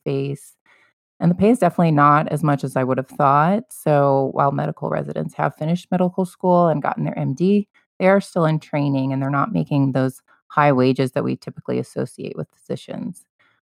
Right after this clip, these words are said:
According to the American Medical Association, the average first-year resident makes about sixty thousand dollars a year,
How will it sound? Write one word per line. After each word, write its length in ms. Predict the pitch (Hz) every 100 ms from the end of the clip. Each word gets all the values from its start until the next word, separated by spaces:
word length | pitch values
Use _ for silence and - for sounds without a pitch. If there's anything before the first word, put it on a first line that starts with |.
| _ _ -
According 400 | - 160 175 165
to 140 | -
the 100 | 147
American 500 | 139 143 139 143 143
Medical 380 | 131 135 - 165
Association, 640 | 175 185 180 - 185 180 135
the 120 | -
average 420 | - 143 143 135
first-year 500 | - 147 - 139 135
resident 480 | 135 139 147 175 -
makes 220 | 151 147
about 300 | - 135 -
sixty 320 | - - 196
thousand 340 | 175 151 143 147
dollars 320 | 131 139 127
a 100 | 135
year, 440 | 135 - - 180